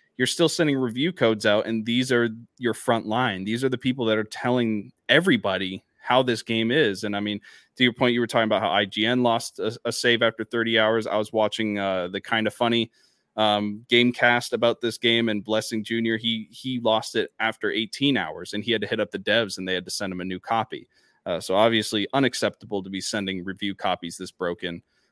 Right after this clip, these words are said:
I don't, I don't know what they're thinking. You have playtesters. I, I just don't understand it. It, it continues to baffle me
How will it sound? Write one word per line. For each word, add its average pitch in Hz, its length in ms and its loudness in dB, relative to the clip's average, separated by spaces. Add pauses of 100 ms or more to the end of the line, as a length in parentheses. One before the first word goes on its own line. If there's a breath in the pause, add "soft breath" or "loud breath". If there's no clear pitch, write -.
(120)
I 95 120 4
don't, 98 240 -2 (160)
I 107 80 0
don't 127 140 2
know 127 100 2
what 123 100 -6
they're 113 140 -4
thinking. 117 360 -4
You 107 120 -4
have 131 260 2
playtesters. - 800 -4 (200)
I, 123 140 4
I 120 140 4
just 131 240 -4
don't 127 180 2
understand 107 500 -4
it. - 120 -4
It, 104 120 -4 (120)
it 113 260 -4
continues 131 600 -2
to 113 60 -6
baffle 95 420 -4
me 85 220 -12